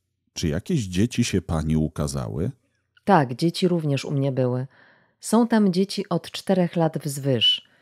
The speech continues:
Speaker 2: Wiadomo, dzieci mają o wiele wrażliwsze sumienie niż większość dorosłych. Kiedy tylko dziecko uświadomi sobie różnicę między dobrem a złem, staje się odpowiedzialne za własne uczynki.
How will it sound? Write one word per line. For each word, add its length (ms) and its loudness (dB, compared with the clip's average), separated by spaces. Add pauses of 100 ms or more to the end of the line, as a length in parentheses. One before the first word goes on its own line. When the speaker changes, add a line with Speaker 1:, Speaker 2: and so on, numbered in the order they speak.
(240)
Speaker 2:
Wiadomo, 440 4
dzieci 360 -4
mają 340 2
o 100 -2
wiele 300 2
wrażliwsze 540 -2
sumienie 520 0
niż 220 -2
większość 540 -2
dorosłych. 640 -2 (400)
Kiedy 240 6
tylko 300 2
dziecko 380 2
uświadomi 520 2
sobie 240 0
różnicę 460 0
między 300 0
dobrem 420 0
a 100 -2
złem, 420 -2 (260)
staje 360 2
się 160 -4
odpowiedzialne 800 2
za 120 0
własne 340 0
uczynki. 640 -6